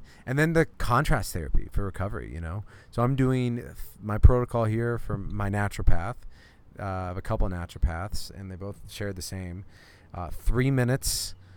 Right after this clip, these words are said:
hot water in the tub, and then I've got a, a cooler filled with wa-, cold water and some ice,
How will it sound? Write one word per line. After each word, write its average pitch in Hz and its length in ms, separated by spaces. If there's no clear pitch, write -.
hot - 460
water 120 380
in 110 160
the 107 60
tub, 117 380
and 110 140
then 104 80
I've 107 140
got 104 160
a, 92 600
a 95 40
cooler 104 440
filled 95 260
with 90 160
wa-, 98 200
cold 110 240
water 95 280
and 90 340
some 82 160
ice, 104 400